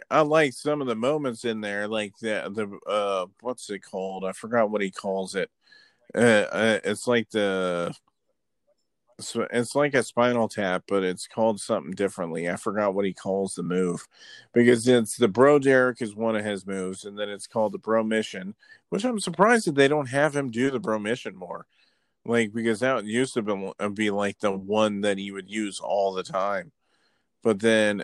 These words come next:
uh, and then they did, I forgot what his spinal tap move is called, but anyway, like, yeah, he did that to the outside to Sheamus, and I thought that was cool, a, a, a different way of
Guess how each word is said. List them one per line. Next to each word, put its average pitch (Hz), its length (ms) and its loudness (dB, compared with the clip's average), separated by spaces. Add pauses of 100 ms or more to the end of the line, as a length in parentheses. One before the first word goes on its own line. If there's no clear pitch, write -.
uh, 95 600 2 (300)
and 107 160 -2
then 110 140 0
they 104 160 -2
did, 101 460 -2 (180)
I - 40 -16
forgot 113 440 2
what 107 240 4
his 101 420 -2 (400)
spinal 92 440 2
tap 80 260 0
move 85 380 0
is 90 120 -4
called, 87 480 0
but 95 200 4 (180)
anyway, 95 560 4 (480)
like, 123 300 6
yeah, 117 220 6 (180)
he 127 240 -4
did 127 560 4
that 135 460 2
to 131 140 -8
the 110 240 -4
outside 113 680 -4
to 101 80 -8
Sheamus, 90 680 -12 (380)
and 101 80 -4
I 107 120 2
thought 104 320 -2
that 107 200 0
was 98 160 -10
cool, 98 720 -8
a, 101 300 -6
a, 98 320 0
a - 40 -4
different 104 440 0
way 98 280 2
of 95 200 -2